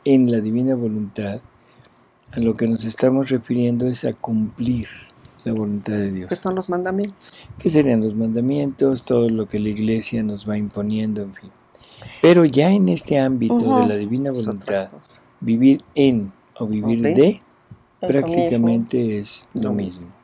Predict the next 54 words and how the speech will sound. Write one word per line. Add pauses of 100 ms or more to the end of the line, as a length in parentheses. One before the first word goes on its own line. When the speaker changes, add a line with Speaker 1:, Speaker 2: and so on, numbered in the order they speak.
(520)
Speaker 3:
Sí,
Speaker 1:
¿Y
Speaker 3:
porque
Speaker 1:
luego
Speaker 3:
lo
Speaker 1:
qué
dice? (800)
Speaker 3:
Bueno. (160)
Speaker 2:
Que, (240)
pero
dice,
Speaker 3:
Y
Speaker 2:
y (120)
Speaker 3:
fundirse
Speaker 2:
fundirse
en
Speaker 3:
en
Speaker 2:
la
Speaker 3:
el
Speaker 2:
divina.
Speaker 3:
divino
querer.
Speaker 2:
Eso
ya
es
otra
cosa.
Speaker 3:
Bueno,
en
el
Speaker 1:
Aquí.
Speaker 3:
divino
querer
ya
hay. (180)
Speaker 2:
Ya
Speaker 1:
Eh,
Speaker 2:
usted
Speaker 1:
por
eso,
Speaker 2:
comentó
Speaker 1:
aquí
Speaker 2:
esa
Speaker 1:
es,
Speaker 2:
parte.
Speaker 1:
aquí
es
el, (200)
lo
que
estamos,
este, (220)
tratando
de,